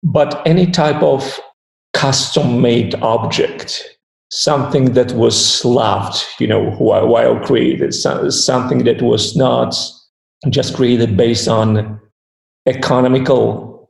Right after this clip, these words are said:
equation that, you know, oh, if we use this material, it will be cheaper and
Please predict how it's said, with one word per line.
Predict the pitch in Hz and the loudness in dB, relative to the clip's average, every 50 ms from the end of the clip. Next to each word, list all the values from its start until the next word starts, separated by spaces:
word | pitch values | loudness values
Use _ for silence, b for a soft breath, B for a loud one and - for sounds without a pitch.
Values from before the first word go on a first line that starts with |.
| - | -4
equation | - - 92 - - 156 139 151 156 131 104 101 110 110 110 110 117 131 131 - - - - _ _ _ _ _ _ _ - | -4 -4 -2 0 0 2 2 4 2 2 0 0 2 2 2 2 2 0 -2 -6 -10 -16 -20 _ _ _ _ _ _ _ -6
that, | - - 120 117 - - - - | -2 0 2 0 0 -2 -4 -2
you | - - 131 | -2 0 0
know, | 117 107 113 113 117 117 117 113 110 - - - | 2 2 2 2 0 0 0 -2 -2 -6 -6 -4
oh, | - 135 123 127 123 123 123 - - - - - - - | 0 0 2 2 2 0 0 -2 -4 -8 -14 -14 -6 -2
if | 135 127 123 127 | -2 0 0 0
we | 123 127 123 | -2 0 2
use | 117 117 117 120 107 92 | 2 2 2 2 0 0
this | 95 120 - - - | -2 -2 -2 0 -2
material, | - 110 - - 113 113 120 117 110 104 107 107 | -2 -2 0 0 0 2 2 2 2 2 0 0
it | - - - | -2 -4 -4
will | - 120 117 117 | -2 -2 0 0
be | - 117 107 - - - - | 0 0 -2 -4 -8 -12 -8
cheaper | - - - 131 - - 135 127 127 131 | -4 -2 -2 0 0 2 2 2 2 2
and | - 120 120 120 120 120 123 120 - - | 0 0 0 0 0 0 -2 -4 -8 -12